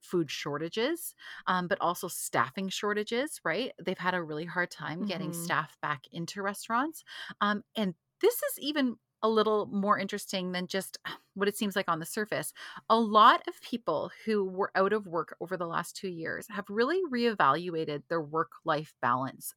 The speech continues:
Speaker 1: and they don't want it going back to
Speaker 2: Mm.
Speaker 1: how it was. And restaurants are recognizing that. Their restaurants are notoriously known for a lot of toxic workplace, um, habits. And so
Speaker 2: Oh.
Speaker 1: they're really recognizing that.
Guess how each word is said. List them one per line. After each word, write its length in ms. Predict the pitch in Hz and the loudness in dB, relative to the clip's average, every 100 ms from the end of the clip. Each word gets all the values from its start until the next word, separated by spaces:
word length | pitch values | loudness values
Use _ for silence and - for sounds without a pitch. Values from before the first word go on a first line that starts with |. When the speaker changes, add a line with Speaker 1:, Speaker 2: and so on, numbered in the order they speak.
| - | 0
Speaker 1:
and 180 | 214 185 | 0 2
they 160 | 220 262 | 0 4
don't 240 | 370 277 | 2 2
want 260 | 185 180 - | 4 4 4
it 100 | - | -4
going 320 | 165 151 156 | 0 0 2
back 280 | 151 196 175 | 0 0 -4
to 80 | |
Speaker 2:
Mm. 40 | 156 | -2
Speaker 1:
how 180 | 156 - | -2 -2
it 100 | - | -4
was. 320 | 117 - - - | -6 -6 -10 -8
And 180 | 196 | -2
restaurants 500 | 196 233 - 302 320 | 0 0 2 0 0
are 80 | 240 | -4
recognizing 640 | 190 165 170 165 143 143 147 | -2 -4 -6 -6 -6 -6 -2
that. 240 | 131 - - - - - | -2 -2 -12 -14 -16 -4
Their 220 | 214 233 - | 0 0 2
restaurants 420 | 240 - 294 294 | 0 4 0 0
are 60 | 220 | -4
notoriously 680 | 190 - 180 175 - 190 | -4 -2 -2 -2 -4 -8
known 320 | 175 143 139 175 | -6 -4 -6 -8
for 320 | - 170 151 | -6 -2 0
a 60 | 175 | 0
lot 180 | 170 180 | 0 -2
of 100 | 202 | -4
toxic 520 | - 151 - - 156 | 2 2 0 -10 -12
workplace, 720 | 151 143 _ - 135 147 - - - | -6 -6 _ -8 -8 -8 -14 -16 -6
um, 420 | 160 147 147 135 - - _ - | -4 -2 -4 -8 -12 -18 _ 2
habits. 520 | 185 165 - - - - - - 202 | 4 4 0 -8 -14 -14 -18 -18 -2
And 420 | 202 196 185 190 | 2 4 2 0
so 460 | - 202 180 190 190 | 0 2 2 0 -4
Speaker 2:
Oh. 60 | - | 2
Speaker 1:
they're 220 | 226 269 | 4 4
really 180 | 277 262 | 2 2
recognizing 600 | 180 - 202 202 220 226 | 0 0 -6 -4 -4 -2
that. 200 | 254 | 0